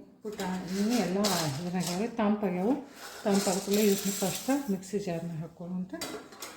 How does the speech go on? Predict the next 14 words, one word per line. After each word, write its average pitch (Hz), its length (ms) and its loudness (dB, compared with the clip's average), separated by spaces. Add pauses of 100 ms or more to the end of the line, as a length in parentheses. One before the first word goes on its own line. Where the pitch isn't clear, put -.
(180)
ಆದ್ಮೇಲೆ 185 720 -4 (680)
ಇದು, 196 260 -6 (720)
ಇದು 202 180 4
ಮಾಡ್ತಿದ್ದಿಲ್ಲ 202 600 2 (440)
ಜೀರಿಗೆ 202 520 4
ಮತ್ತು 196 500 0
ಕೊತ್ತಂಬರಿ 190 360 -2
ಕಾಳು 208 400 -6 (320)
ಇದನ್ನ 185 220 0
ಹಾಕ್ಕೊಂಡ್ರಿ. 180 720 -6 (1300)
ಆಮೇಲೆ 196 680 6 (500)
<clears throat> - 1160 2
ಬೆಳ್ಳುಳ್ಳಿ 202 360 10
ಹಾಕ್ಕೊಂಡ್ರಿ. 185 520 2